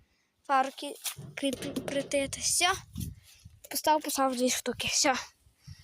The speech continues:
І це, хоп, і дірки понаробив. Хоч з цим вже не буде скучно,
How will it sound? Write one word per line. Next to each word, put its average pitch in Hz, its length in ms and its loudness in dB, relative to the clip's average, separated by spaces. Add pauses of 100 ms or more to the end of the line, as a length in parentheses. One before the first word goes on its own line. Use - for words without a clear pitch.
(180)
І 277 60 -4
це, - 160 -4 (380)
хоп, - 360 0 (600)
і - 40 4
дірки 285 340 2
понаробив. 240 600 2 (1700)
Хоч 349 220 6
з - 160 -2
цим 370 180 6
вже 330 160 6
не 320 120 6
буде 302 300 4
скучно, - 800 -2